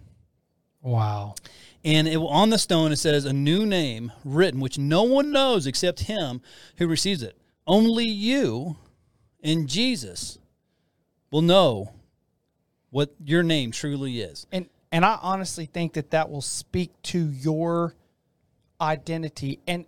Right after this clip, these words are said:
Speaker 1: and this is what I tell people too, because I really believe this with all my heart. We all want to be valued.
Speaker 2: Yeah.
Speaker 1: We
Speaker 2: Yeah.
Speaker 1: all want to feel like
Speaker 2: Well, and that's
Speaker 1: we
Speaker 2: what the world
Speaker 1: have a
Speaker 2: plays on
Speaker 1: place.
Speaker 2: too, yeah.
Speaker 1: Yeah, like, man, I wanna have a seat at the table.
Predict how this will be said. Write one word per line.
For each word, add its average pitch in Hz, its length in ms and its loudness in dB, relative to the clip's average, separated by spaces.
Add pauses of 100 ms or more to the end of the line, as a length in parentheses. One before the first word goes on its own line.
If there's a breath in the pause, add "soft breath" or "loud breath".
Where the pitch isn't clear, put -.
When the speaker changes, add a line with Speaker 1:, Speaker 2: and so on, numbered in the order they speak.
Speaker 1:
and 185 180 -6
this 247 120 -4
is - 60 -10
what 185 140 -2
I 202 80 2
tell 170 220 -6
people 156 260 -12
too, 196 220 -2
because 160 260 -2
I 156 60 4
really 185 260 -2
believe 156 380 -4
this 151 200 -4
with 151 140 -6
all 147 100 2
my 143 140 -2
heart. 147 320 -2 (1120 soft breath)
We 185 160 2
all 185 280 2
want 165 260 -6
to 151 60 -14
be 143 140 -10
valued. 131 540 -6 (200)
Speaker 2:
Yeah. 113 220 -6 (180)
Speaker 1:
We 175 120 -4
Speaker 2:
Yeah. 185 80 2
Speaker 1:
all 254 240 6
want 240 240 -6
to 208 80 -10
feel 220 220 -6
like 202 360 -4
Speaker 2:
Well, 131 120 0
and 147 60 4
that's 196 140 6
Speaker 1:
we 190 100 -2
Speaker 2:
what 131 100 0
the 127 60 2
world 165 180 8
Speaker 1:
have - 20 0
a - 20 0
Speaker 2:
plays 170 340 4
on 110 180 -2
Speaker 1:
place. 151 160 -2
Speaker 2:
too, 113 120 -6
yeah. 127 240 -6
Speaker 1:
Yeah, 226 220 0
like, 165 360 -8
man, 233 300 -8
I 226 80 -4
wanna 277 220 -6
have 208 220 -10
a - 40 -8
seat 226 260 -10
at 208 120 -10
the 170 60 -10
table. 196 440 2